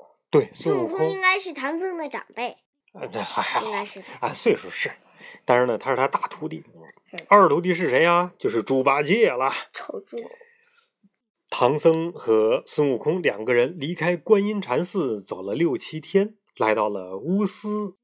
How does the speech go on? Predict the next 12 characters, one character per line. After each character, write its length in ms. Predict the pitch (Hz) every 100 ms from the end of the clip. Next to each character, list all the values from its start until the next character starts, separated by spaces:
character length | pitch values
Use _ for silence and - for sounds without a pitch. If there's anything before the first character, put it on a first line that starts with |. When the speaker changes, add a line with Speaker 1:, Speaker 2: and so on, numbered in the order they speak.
| _
Speaker 1:
藏 300 | - 160 107
国。 340 | 101 101 120 _ _ _ _ _ _ _ _ _ - - _ _ _ _ _ -
傍 220 | 113 104
晚， 300 | 95 92 98
他 120 | 135
们 120 | 123
投 220 | 104 117
宿 160 | 117 143
到 240 | 117 101
高 260 | 95 160 185
老 220 | 147 104
庄， 300 | 95 180 208